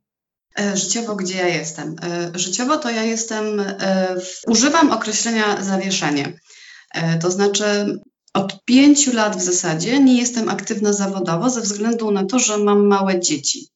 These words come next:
Dwoj-, dwójkę małych dzieci, czterolat-, prawie pięciolatka i prawie, e, dwulatka. Jestem w zawieszeniu, bo ja jestem w tak zwanej drodze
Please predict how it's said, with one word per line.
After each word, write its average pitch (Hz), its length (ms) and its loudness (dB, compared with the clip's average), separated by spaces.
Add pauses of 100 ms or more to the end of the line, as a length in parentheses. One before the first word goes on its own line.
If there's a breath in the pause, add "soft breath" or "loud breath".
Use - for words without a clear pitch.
(640 loud breath)
Dwoj-, 214 360 -2
dwójkę 196 300 -2
małych 160 320 0
dzieci, 160 300 -6
czterolat-, 220 640 0
prawie 269 260 0
pięciolatka 208 540 -6
i 180 60 -8
prawie, 175 600 -6
e, 160 340 -6
dwulatka. 165 640 -6 (360)
Jestem 240 520 0
w - 40 -2
zawieszeniu, 214 720 0
bo 262 200 0
ja 311 160 2
jestem 294 440 0
w - 100 -14
tak 262 180 -6
zwanej 240 640 2
drodze 220 540 2